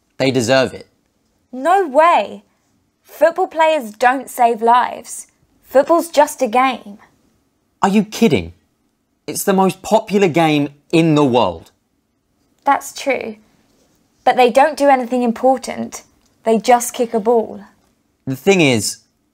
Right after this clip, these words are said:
Speaker 1: football players can only play when they're young, so they have to earn a lot in a short time.
Speaker 2: I'm not convinced.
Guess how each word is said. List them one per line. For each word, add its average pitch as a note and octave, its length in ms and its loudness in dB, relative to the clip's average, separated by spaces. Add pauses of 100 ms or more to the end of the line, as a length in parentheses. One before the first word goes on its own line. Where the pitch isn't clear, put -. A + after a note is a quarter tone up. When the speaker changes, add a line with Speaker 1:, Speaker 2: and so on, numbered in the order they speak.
(240)
Speaker 1:
football G3 320 0
players D#3+ 360 0
can D3+ 240 -4
only D#3 260 4
play D3+ 220 0
when C#3+ 120 2
they're C#3 100 2
young, C3 320 -2 (520)
so - 160 -6
they D3+ 140 2
have C#3+ 280 -4
to D3 140 0
earn C#3 100 0
a C3 60 0
lot C#3 200 2
in B2 80 -2
a B2 60 -2
short C#3 280 -2
time. C3+ 300 -4 (1040)
Speaker 2:
I'm C4+ 120 -2
not D#4 200 2
convinced. B3 840 -2